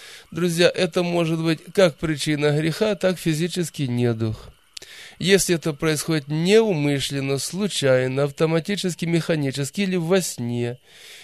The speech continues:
или я, э, э, это, э, недух, это грехом не является в этом случае. Я просто скажу, друзья, что в данном случае необходимо осторожно подходить к половой близости, чтобы этого не происходило.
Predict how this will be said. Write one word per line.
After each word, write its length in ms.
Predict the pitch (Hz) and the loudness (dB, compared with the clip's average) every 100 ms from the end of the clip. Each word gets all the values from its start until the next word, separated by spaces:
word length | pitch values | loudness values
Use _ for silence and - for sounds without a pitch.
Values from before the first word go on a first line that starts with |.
| - - | -8 -2
или 160 | 208 | 0
я, 200 | 196 185 | 2 2
э, 200 | 175 175 | 2 -2
э, 320 | - 175 - - | -2 -6 -6 -6
это, 260 | - 180 170 | -2 -2 -2
э, 400 | 156 - 143 - | -4 -6 -10 -6
недух, 520 | 143 151 143 135 127 - - _ - - _ 156 - - | -2 0 0 -2 -4 -10 -20 _ -20 -20 _ -14 -14 0
это 320 | 190 - 156 | 0 2 0
грехом 420 | 151 143 175 165 - | 0 -2 -4 -4 -2
не 160 | 160 | 2
является 640 | 170 147 139 165 180 175 127 | 4 4 4 2 2 0 -2
в 80 | 135 | -4
этом 260 | 147 110 | -4 -6
случае. 580 | 104 110 107 - 110 123 - - _ _ _ _ _ - - - - - - | -6 -4 -4 -6 -8 -10 -14 -20 _ _ _ _ _ -20 -20 -20 -20 -20 0
Я 220 | 160 180 | 6 6
просто 400 | 165 160 156 156 | 6 0 0 -2
скажу, 400 | - 156 143 147 | -2 -2 -2 -4
друзья, 400 | 139 139 135 135 | -2 -2 0 -2
что 320 | - 143 135 | -2 -4 -4
в 140 | 139 135 | -6 -2
данном 420 | 151 147 139 131 | 2 2 0 -4
случае 460 | - 143 131 131 | -4 -4 -4 -4
необходимо 720 | 127 135 123 120 135 135 127 127 | -2 -2 -2 -4 -4 -4 -4 -2
осторожно 760 | 139 131 - 139 156 185 180 | -2 -2 -2 -2 -2 -4 -4
подходить 560 | 160 170 - 165 165 147 | -4 -6 -4 -4 -4 -6
к 40 | |
половой 420 | - 156 151 151 | -4 -2 0 -2
близости, 640 | 139 143 143 135 127 - 131 - - | -2 -4 -4 -4 -6 -10 -12 -14 -18
чтобы 400 | - - 220 156 | -8 -4 -2 -2
этого 260 | 170 165 147 | -2 -4 -4
не 200 | 160 175 | -2 -4
происходило. 880 | 120 110 101 - 110 110 113 123 | -4 -6 -6 -10 -10 -10 -12 -14